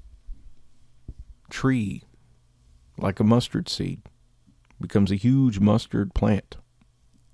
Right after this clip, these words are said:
And the one thing we miss from the gospel is this line, "Of its own accord, the land yields fruit."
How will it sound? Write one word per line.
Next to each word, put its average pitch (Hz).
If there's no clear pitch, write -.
And 143
the 147
one 160
thing 180
we 156
miss 127
from 160
the 156
gospel 143
is 123
this 139
line, 131
"Of 131
its 127
own 165
accord, 139
the 110
land 131
yields 117
fruit." -